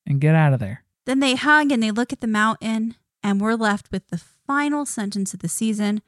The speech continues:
Speaker 2: "I appreciate everything Mary's saying. She's lived through a lot, but the relationship she has with Cody isn't what I want." Hallelujah.
Speaker 1: At least somebody said it.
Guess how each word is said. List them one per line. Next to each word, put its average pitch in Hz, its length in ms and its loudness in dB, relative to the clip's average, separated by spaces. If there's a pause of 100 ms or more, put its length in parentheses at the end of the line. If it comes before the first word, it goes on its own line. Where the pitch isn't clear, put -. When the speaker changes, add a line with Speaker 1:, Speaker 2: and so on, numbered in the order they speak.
(180)
Speaker 2:
"I 269 140 4
appreciate 302 800 -4
everything 240 580 -2
Mary's 196 340 -2
saying. 170 460 -4 (240)
She's 247 300 -4
lived 262 280 -2
through 339 200 2
a - 20 -2
lot, 190 380 -2 (320)
but 226 180 0
the 220 80 -4
relationship 220 760 -4
she 277 220 -8
has 202 340 -2
with 233 160 -8
Cody 175 600 -6 (240)
isn't 220 360 -2
what 190 280 -2
I 190 260 -2
want." - 380 -8 (240)
Hallelujah. 254 920 6 (260)
Speaker 1:
At 160 60 -10
least 143 160 -6
somebody 170 260 2
said 135 220 2
it. 143 80 0